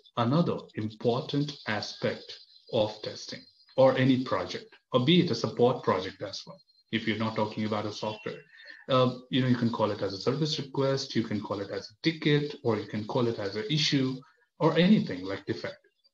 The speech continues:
Now, managing that is very, very important for us because it is an issue. It has a negative impact on the product. It has to be resolved, and it has to be resolved well within time with all necessary information.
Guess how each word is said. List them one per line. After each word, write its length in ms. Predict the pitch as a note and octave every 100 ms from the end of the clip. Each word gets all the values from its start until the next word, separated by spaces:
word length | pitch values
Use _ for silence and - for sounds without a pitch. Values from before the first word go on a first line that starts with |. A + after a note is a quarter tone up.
| _
Now, 280 | C#3 C3+ -
managing 560 | A#2+ A#2+ F#3+ G3+ E3
that 300 | - G#2 G2 - _
is 160 | A#2+ A2
very, 340 | A#2+ D#3+ C#3
very 280 | A#2 B2+ B2+
important 480 | A#2+ A#2 A2 A2 G#2+ -
for 160 | F#2+
us 240 | G2 A2+ -
because 440 | A#2 - C#3 - - _ _
it 180 | C#3+ C#3+
is 120 | C#3
an 220 | B2+ A#2+ -
issue. 340 | B2 - - - _ _ _ _ -
It 160 | A#2+
has 260 | - C3 B2
a 40 |
negative 460 | G#2+ G#2 A2+ A#2+ A2+
impact 480 | A2+ A2 A2 A2+ -
on 140 | A2
the 100 | G#2+
product. 480 | G#2+ B2+ B2 D3 D3 - _ _ _
It 140 | G#2+
has 320 | G#2+ G2 - -
to 80 |
be 120 | A2+ A#2
resolved, 520 | A#2 A2 A#2+ D#3 - _ _ B2
and 140 | B2
it 80 | D3
has 240 | F#3 F3+
to 60 | C3+
be 100 | A2+
resolved 480 | G#2+ A2 A#2 A#2 A#2 A2+
well 200 | A2 A2
within 300 | A2+ G#2+ G2+
time 360 | A2 G#2+ F3 F3+ - _
with 140 | C#3 C#3+
all 160 | C#3
necessary 520 | B2+ A2 A#2 - G#2 F#2+
information. 640 | F#2 - _ A2 - -